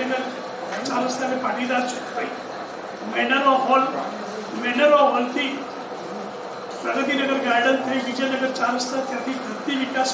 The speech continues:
મંડળ સર્કલ થઈ કામેશ્વર મહાદેવ, ત્યાંથી અંકુર ચાર રસ્તા, શાસ્ત્રીનગર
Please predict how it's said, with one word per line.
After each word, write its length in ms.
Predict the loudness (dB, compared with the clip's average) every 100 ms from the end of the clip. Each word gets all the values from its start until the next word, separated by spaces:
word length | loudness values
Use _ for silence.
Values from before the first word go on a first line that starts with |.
| -2
મંડળ 300 | -2 -2 -2 -4 -8 -8 -6
સર્કલ 420 | -4 -4 -2 0 0
થઈ 100 | -2 -2
કામેશ્વર 480 | -2 0 -2 0 0
મહાદેવ, 320 | 0 2 0 0 -2 -6 -8 -8 -8
ત્યાંથી 340 | -6 -2 -2 0 0
અંકુર 360 | -2 0 0 2
ચાર 140 | 4 4
રસ્તા, 320 | 4 2 2 2 -2 -6 -8 -10 -8 -4
શાસ્ત્રીનગર 600 | -2 -2 -2 -2 0